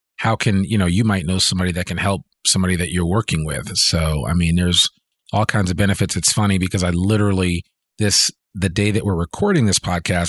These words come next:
I just spent, you know, an hour with a bunch of Walton College of Business students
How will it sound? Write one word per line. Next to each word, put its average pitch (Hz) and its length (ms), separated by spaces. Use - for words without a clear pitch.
I 104 160
just 101 400
spent, 104 340
you 113 120
know, 95 100
an 90 160
hour 95 500
with 87 300
a 90 100
bunch 87 360
of 82 240
Walton 95 400
College 87 720
of 85 240
Business 90 400
students 82 680